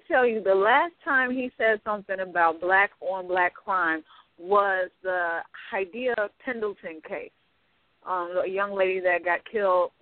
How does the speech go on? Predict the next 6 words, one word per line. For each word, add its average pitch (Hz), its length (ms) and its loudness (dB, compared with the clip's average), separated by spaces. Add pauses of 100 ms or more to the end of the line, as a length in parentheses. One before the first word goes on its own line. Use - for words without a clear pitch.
(340)
teenage 180 340 -4
girl 175 420 4 (280)
in 185 120 -2 (100)
Chicago. 170 520 -2 (260)
But 226 180 -2
the 226 100 0